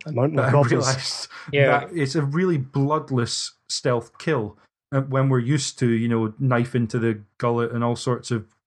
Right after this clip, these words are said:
Speaker 2: um, you know, really pretty, um, violent or, or graphic stuff. It, it's a really sort of bloodless, innocuous kill, which if you want to kill someone quietly, I suppose makes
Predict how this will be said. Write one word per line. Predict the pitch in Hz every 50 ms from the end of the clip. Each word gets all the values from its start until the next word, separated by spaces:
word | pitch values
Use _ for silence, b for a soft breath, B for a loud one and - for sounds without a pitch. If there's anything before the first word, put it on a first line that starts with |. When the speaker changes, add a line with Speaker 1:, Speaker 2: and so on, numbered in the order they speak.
| _ - - 139
Speaker 2:
um, | 123 117 113 110 110 113 117 -
you | 123 123
know, | 120 117 113 110 113 B B B B -
really | 131 139 139 131 123
pretty, | - - - - 139 135 - 143 131 120 117 117 127 127 -
um, | 123 120 113 113 113 110 110 110 113 - -
violent | 131 117 123 120 120 117 113 113 117
or, | 117 110 101 - - -
or | 123 117
graphic | - 131 120 113 - 131 -
stuff. | - - 135 110 - - B B B B B
It, | - 143 139 -
it's | 160 156 135 -
a | 151 135
really | 135 156 165 160 156
sort | 147 135 147 131 127
of | 120 104
bloodless, | 120 135 131 127 135 131 120 -
innocuous | - 135 127 123 117 131 - - 131 117 117 113 - - - - _ _ _ _ -
kill, | - 190 160 120 113
which | 120 120 - 139
if | 131 131
you | 135 135
want | 143 165 160
to | - -
kill | - 135 131
someone | - 113 110 107
quietly, | 107 - - 139 151 139 120 113 120 117
I | 117
suppose | 117 - - 131 123 110 -
makes | 117 113 117 - - -